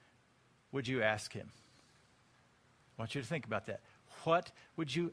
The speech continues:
ask God if you knew He would answer you? Would it be, um, to change your health? Would it be to ask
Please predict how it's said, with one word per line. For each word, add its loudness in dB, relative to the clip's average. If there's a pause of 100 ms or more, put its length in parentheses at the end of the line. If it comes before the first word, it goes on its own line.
ask 2 (380)
God 4 (240)
if -2
you 0
knew 0 (220)
He 0
would 0 (220)
answer -2 (120)
you? 0 (1040)
Would 4
it 2
be, 4 (220)
um, 6 (3000)
to -2
change 2
your 0
health? -2 (340)
Would 2
it -4
be 2
to -6
ask 4